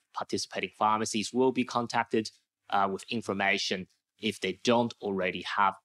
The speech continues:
the software. There's a lot of things happening at the present moment, so how do you stay informed? The Pharmacy Guild has a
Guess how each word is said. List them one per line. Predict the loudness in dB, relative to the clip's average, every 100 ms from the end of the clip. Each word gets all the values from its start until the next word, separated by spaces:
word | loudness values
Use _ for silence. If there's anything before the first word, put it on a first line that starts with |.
| _
the | -10
software. | -4 -4 -4 -6 -6 -10 _ _ _ _ _ _ _ _
There's | -4 2
a |
lot | 4 4 2 -10
of | -10
things | -4 0 0 4
happening | 4 4 0
at | -2
the | 0
present | -2 0 0
moment, | 2 2 0 0
so | -2 -2
how | 0 0
do | 2
you | 0
stay | 2 2 2
informed? | 2 0 4 4 4 -2 -20 _ _ _ _ _ _ _ -10
The |
Pharmacy | 0 2 2 -2 -4
Guild | 2 4 4 2 -2
has | -2 0
a | -2